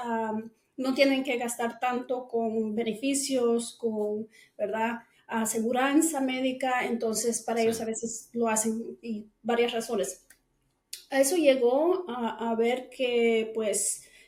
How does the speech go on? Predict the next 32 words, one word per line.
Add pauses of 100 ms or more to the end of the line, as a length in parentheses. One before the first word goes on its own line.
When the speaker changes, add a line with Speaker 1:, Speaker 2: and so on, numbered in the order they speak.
Speaker 1:
me
quedé
sin
trabajo. (460)
Entonces,
ahí
mismo
pensé
y
con
mi
esposo
le
platiqué, (240)
los
dos
nos
pusimos
a
orar (360)
y
le
dije,
"¿Qué, (460)
qué
tal,
qué
te
parecería
si
comenzaríamos
algo